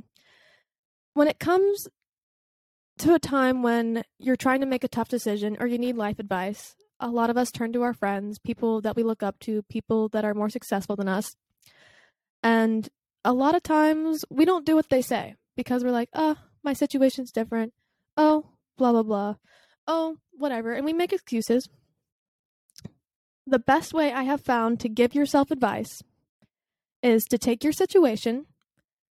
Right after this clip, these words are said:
and say, "If this exact thing was happening to my best friend, someone that I love deeply, someone that I care about,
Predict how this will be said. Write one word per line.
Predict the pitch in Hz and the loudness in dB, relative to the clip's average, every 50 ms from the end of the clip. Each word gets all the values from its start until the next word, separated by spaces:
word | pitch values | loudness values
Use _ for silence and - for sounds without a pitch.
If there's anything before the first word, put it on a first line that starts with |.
| _ - | _ -6
and | 247 247 233 - | -4 -4 0 2
say, | 247 226 220 226 - - | 2 2 2 0 -2 -2
"If | 226 220 - - | -2 -2 2 4
this | 254 262 - 381 | 4 4 4 2
exact | 359 - 294 294 294 294 _ - | -2 2 2 2 2 0 _ 2
thing | 294 269 262 247 | 2 2 4 2
was | 240 - | 0 0
happening | 226 214 220 - - 240 240 247 254 269 269 - _ - | 0 -4 -4 -2 -2 0 0 0 0 -4 -6 -10 _ -6
to | 220 220 | -4 -2
my | 226 226 | -2 -2
best | 226 233 233 233 - - | -2 -2 -2 -2 -2 -2
friend, | - 220 196 185 196 214 214 _ _ | -2 -2 0 0 -4 -6 -10 _ _
someone | - - 233 220 220 220 | -4 -4 0 0 2 0
that | 214 214 | 2 0
I | 208 | 0
love | 208 208 214 233 233 _ - | -2 0 0 -2 -2 _ -4
deeply, | 226 220 208 - - 214 208 214 233 | -2 -2 -2 0 -2 -2 -2 -2 -4
someone | - - - 233 240 240 | -8 -8 -4 -2 0 0
that | 247 254 | 2 0
I | 262 247 | 0 -2
care | - 311 320 330 | -2 0 2 2
about, | 302 226 202 202 202 - | 2 2 0 -2 -4 -8